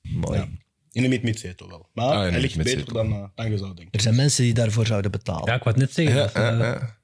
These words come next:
Speaker 2: Ik wou het net zeggen.
Speaker 3: Als je
Speaker 2: Abdel
Speaker 3: dat hier verhuurt per uur, zou je hier nog wat geld kunnen krijgen, hè?
Speaker 2: Eh, daar gaan we ons niet tot toe verlagen. Wie we hier ook nog bij hebben, de vierde gast van vandaag, is Abdel Fatakis van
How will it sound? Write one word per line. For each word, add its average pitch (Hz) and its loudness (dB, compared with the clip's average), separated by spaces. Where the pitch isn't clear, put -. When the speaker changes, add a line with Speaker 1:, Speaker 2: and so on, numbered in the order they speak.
Speaker 2:
Ik - -10
wou 107 2
het 104 0
net 95 -2
zeggen. 113 -2
Speaker 3:
Als 117 2
je 135 4
Speaker 2:
Abdel 131 4
Speaker 3:
dat 120 2
hier 107 0
verhuurt 113 2
per 120 0
uur, 185 0
zou 113 0
je 110 4
hier 113 2
nog 104 0
wat 90 2
geld 156 -2
kunnen 110 0
krijgen, 101 0
hè? 120 2
Speaker 2:
Eh, 107 0
daar 120 2
gaan 120 0
we 117 0
ons 120 -4
niet 135 4
tot - -4
toe - -2
verlagen. 127 0
Wie 160 4
we 165 4
hier 147 4
ook 151 -4
nog 170 -2
bij 165 2
hebben, 185 -2
de 110 -6
vierde 135 0
gast 160 -4
van 151 -2
vandaag, 151 -4
is 135 -2
Abdel 127 2
Fatakis 135 0
van 190 2